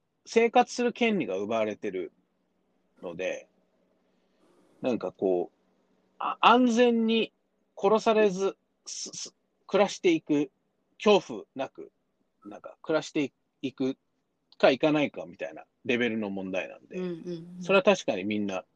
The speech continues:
Speaker 1: ちょっと、ね、えー、怒る、怒ったり、その、
Speaker 2: 感情。
Speaker 1: たくさんムーブメント起きては、そうそう、な-、なる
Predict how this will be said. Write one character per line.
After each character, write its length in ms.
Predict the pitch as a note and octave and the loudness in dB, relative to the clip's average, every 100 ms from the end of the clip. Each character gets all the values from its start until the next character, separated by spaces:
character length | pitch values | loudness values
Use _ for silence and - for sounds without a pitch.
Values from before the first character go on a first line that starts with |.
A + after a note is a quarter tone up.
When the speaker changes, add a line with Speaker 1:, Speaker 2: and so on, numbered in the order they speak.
| - | -14
Speaker 1:
ち 100 | F#2+ | -12
ょ 20 | |
っ 40 | - | -12
と、 160 | - - _ _ _ _ _ _ _ _ | -16 -16 _ _ _ _ _ _ _ _
ね、 220 | C3 A#2 - _ _ _ _ - | -8 -8 -8 _ _ _ _ -16
え 120 | D#2+ | -12
ー、 20 | |
怒 260 | - - A2+ | -6 2 2
る、 100 | F#2+ | 2
怒 180 | A2+ A#2 | -2 -2
っ 60 | - | -4
た 140 | D2 | -6
り、 140 | C#2+ - | -8 -14
そ 160 | - - | -14 -14
の、 60 | - - - _ _ _ | -16 -18 -20 _ _ _
Speaker 2:
感 160 | - F3+ | -2 0
情。 100 | E3+ | 0
Speaker 1:
た 40 | |
く 40 | C3+ | 0
さ 100 | B2 | 2
ん 40 | |
ム 120 | A#2+ | 4
ー 60 | A#2+ | 2
ブ 20 | |
メ 100 | G2+ | 2
ン 20 | D#2+ | -2
ト 140 | F2+ | -4
起 100 | - | 0
き 20 | |
て 60 | E3 | 0
は、 140 | - | 2
そ 160 | - C#3+ | 6 4
う 60 | |
そ 100 | A2+ | 4
う、 40 | G2+ | 0
な-、 160 | A2 G#2+ | 2 2
な 160 | A#2 | 2
る 180 | G2 E2 | 0 -2